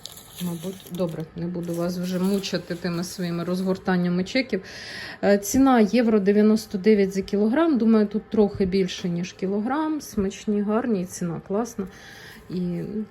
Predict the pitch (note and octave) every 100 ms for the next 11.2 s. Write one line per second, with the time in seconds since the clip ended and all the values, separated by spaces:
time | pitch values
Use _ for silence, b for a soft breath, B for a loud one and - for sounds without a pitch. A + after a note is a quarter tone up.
0 | - - - E3+ F3+ F#3 E3 F3 - -
1 | E3+ E3+ - E3+ F3 E3+ - F3 F3+ F3+
2 | D#3+ D3+ D#3 - D#3+ E3 E3+ F3 D#3+ C#3+
3 | - - - B B B B A#3 B3 D#4
4 | D4 C#4 - D4+ D#4+ E4 E4 B B B
5 | - G#3 G#3+ G#3+ G#3 C4+ B3+ - - -
6 | - F#3+ G3+ G#3+ G#3+ A3 G#3 F3 F3+ -
7 | - F#3+ F3+ - F#3+ F#3+ G3 - A3 A3
8 | - C#4 A#3+ F3+ G3+ G3 G3 A3 B3+ -
9 | - - G#3+ - - F#3 F#3 F3+ E3+ G3+
10 | C4 C#4 C4+ - - F3+ - F#3+ F3+ F#3
11 | - G#3+